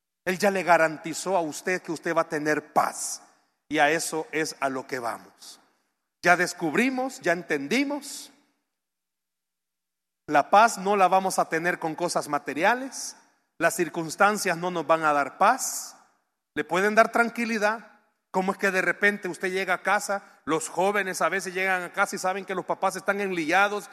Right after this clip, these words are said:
y eso les roba la paz. O los papás de ver a sus hijos solo con los audífonos y solo con el celular, puede ser que les robe la paz. Hay una infinidad de listas de cosas que puedo mencionar y usted me va a ayudar quizás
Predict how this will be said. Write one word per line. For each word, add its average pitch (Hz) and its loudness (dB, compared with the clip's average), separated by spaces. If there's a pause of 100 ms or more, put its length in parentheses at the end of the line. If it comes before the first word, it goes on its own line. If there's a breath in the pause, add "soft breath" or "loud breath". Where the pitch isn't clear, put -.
(220 loud breath)
y 190 0
eso 196 -2
les 170 -2
roba 180 2
la 156 0
paz. 190 0 (400)
O 208 10
los 196 4
papás 202 4
de 185 0
ver 202 2
a - 4
sus 180 -6
hijos 185 -4
solo 226 -2
con 170 -6
los 156 -6
audífonos 156 -4
y 143 -8
solo 254 0
con 185 -2
el 170 -2
celular, 185 2 (200 loud breath)
puede 220 4
ser 214 0
que 190 -2
les 175 0
robe 202 2
la 165 0
paz. 220 4 (140)
Hay 302 2
una 302 -2
infinidad 277 2
de 262 4
listas 254 2 (320 loud breath)
de 208 6
cosas 269 4
que 226 0
puedo 254 2
mencionar 240 2
y 233 0
usted 294 0
me 269 0
va 254 0
a - 2
ayudar 247 2
quizás 240 2